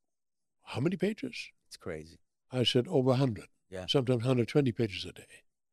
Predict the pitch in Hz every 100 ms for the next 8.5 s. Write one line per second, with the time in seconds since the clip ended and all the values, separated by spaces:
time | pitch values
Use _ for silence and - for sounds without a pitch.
0 | _ - 131 - _ _ _ _ - 170
1 | 147 147 117 - 165 127 - - - -
2 | _ _ - - 202 160 - 208 165 -
3 | _ _ _ _ - 101 - - 110 -
4 | - 120 - - - _ _ 139 151 196
5 | - - 156 147 143 143 143 160 151 135
6 | 160 - 135 160 - 135 165 143 - 135
7 | 135 135 127 127 120 123 120 123 127 135
8 | 170 107 104 107 107